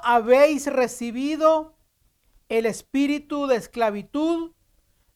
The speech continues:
para estar otra vez en temor, sino que habéis recibido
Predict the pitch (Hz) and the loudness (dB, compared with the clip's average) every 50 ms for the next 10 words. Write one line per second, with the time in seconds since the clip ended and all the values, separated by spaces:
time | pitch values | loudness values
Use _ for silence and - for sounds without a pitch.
0 | _ _ _ 226 220 220 226 190 - - 240 240 262 - - 254 254 247 - 254 | _ _ _ 0 0 0 0 -4 -4 -2 0 0 0 0 -2 -4 -4 -2 0 0
1 | 247 233 226 240 262 285 294 302 - - - - _ _ _ _ _ _ _ _ | 0 2 2 0 2 2 2 0 -2 -8 -14 -20 _ _ _ _ _ _ _ _
2 | _ 240 240 233 - - 226 220 240 254 247 208 160 135 - _ _ _ _ _ | _ -8 -8 -6 -4 -4 -2 2 4 4 4 4 0 -6 -12 _ _ _ _ _
3 | _ _ _ _ _ _ _ _ _ - - - - 262 254 247 254 277 277 269 | _ _ _ _ _ _ _ _ _ -18 -16 -6 -2 -2 0 2 4 6 6 6
4 | 240 196 185 - _ _ _ - 226 233 214 214 226 254 277 311 302 254 262 285 | 4 2 -2 -10 _ _ _ -2 0 0 2 2 2 2 2 2 0 -4 -2 -2
5 | 294 269 - - 269 262 247 262 294 311 330 320 330 330 320 320 - | -2 -2 -2 -4 -8 -10 -8 -6 -6 -6 -2 0 0 0 0 -4 -12